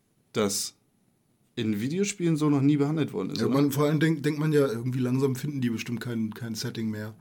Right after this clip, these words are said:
Speaker 2: So,
Speaker 1: Mhm.
Speaker 2: weil die ganzen wichtigen sind ja weg. Aber
Speaker 1: Ja, aber mit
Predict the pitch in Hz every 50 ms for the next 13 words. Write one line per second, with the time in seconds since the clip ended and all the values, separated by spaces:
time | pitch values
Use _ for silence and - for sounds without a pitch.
0 | - - - - - _ _ _ - 135 127 117 113 113 120 120 120 113 113 120
1 | 113 117 120 - - 127 123 117 117 120 113 120 120 127 139 139 139 - _ _
2 | _ _ _ _ _ _ _ _ _ _ - 104 120 117 110 101 101 - _ -
3 | 123 127 120 113 113 113 113 117 101